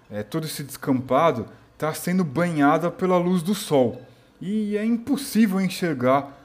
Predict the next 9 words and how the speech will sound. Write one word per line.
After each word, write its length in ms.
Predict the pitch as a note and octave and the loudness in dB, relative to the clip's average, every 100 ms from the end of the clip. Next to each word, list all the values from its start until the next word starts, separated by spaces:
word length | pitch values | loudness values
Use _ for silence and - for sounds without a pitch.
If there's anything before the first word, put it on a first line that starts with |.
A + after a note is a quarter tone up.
| _ - | _ -6
é, 320 | B2 B2 B2+ B2+ | -2 0 -2 -6
com, 560 | - D#3 D#3+ D#3+ C3+ G#2+ - - - | -6 -4 -2 0 0 -2 -6 -20 -10
com 160 | E3 | -6
clareza 600 | E3+ E3 D3+ C3+ D3 D#3 E3+ | -4 0 2 4 2 2 -2
o 100 | E3+ | -2
que 140 | F#3 | -6
que 160 | - G3+ | -2 -2
existe 480 | C#3+ A2 F3+ - E3+ | 0 0 0 0 -2
ali 340 | D3+ D#3 D#3+ | 0 -2 -4